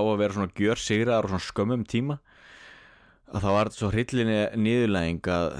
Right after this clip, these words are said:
þeir búa sér til þessa mýtu þá í kjölfar frelsunarinnar og De Gaulle sérstaklega, því einhvern veginn þurfa að reyna síðan Frakkarnir að skipa sér sesk og sem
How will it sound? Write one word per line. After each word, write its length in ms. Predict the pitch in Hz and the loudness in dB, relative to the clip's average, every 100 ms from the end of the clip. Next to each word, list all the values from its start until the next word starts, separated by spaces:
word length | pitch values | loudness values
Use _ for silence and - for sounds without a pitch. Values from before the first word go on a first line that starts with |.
| 78 | -4
þeir 200 | 101 101 90 101 101 - _ | -2 -2 -6 -12 -12 -16 _
búa 320 | 110 117 127 | -2 0 0
sér 140 | 107 98 | 0 -2
til 80 | 117 | 0
þessa 200 | 110 107 | 0 0
mýtu 540 | 104 117 131 _ - 95 | 0 2 0 _ -4 0
þá 60 | 92 | 2
í 100 | 90 | 0
kjölfar 540 | 90 113 107 - 98 85 | 0 -2 -2 0 -2 0
frelsunarinnar 840 | 107 107 - 101 85 78 80 82 90 | -4 -2 -2 -4 -2 -2 -2 0 0
og 220 | 87 101 | 0 -2
De 80 | 113 90 | -4 -2
Gaulle 380 | 117 127 131 - | 0 2 0 -4
sérstaklega, 800 | - - 117 - 98 - 76 - - - - - | -8 -4 -4 -4 -6 -4 -8 -8 -16 -20 -20 -20
því 140 | - 104 | -2 0
einhvern 320 | 110 113 98 | 0 -2 0
veginn 160 | 104 - | -2 0
þurfa 220 | 113 104 | 0 0
að 300 | 101 - 101 | -2 -8 -4
reyna 260 | 110 113 104 | -2 0 0
síðan 160 | 104 | -2
Frakkarnir 520 | 98 123 - 110 110 95 | -2 -4 -4 -4 -2 -2
að 40 | - | -4
skipa 400 | 120 117 - 101 | -2 -2 -2 -4
sér 140 | 101 | -2
sesk 380 | 120 123 - - | -2 -2 -4 -6
og 80 | 101 | -4
sem 300 | - 107 101 | 0 0 0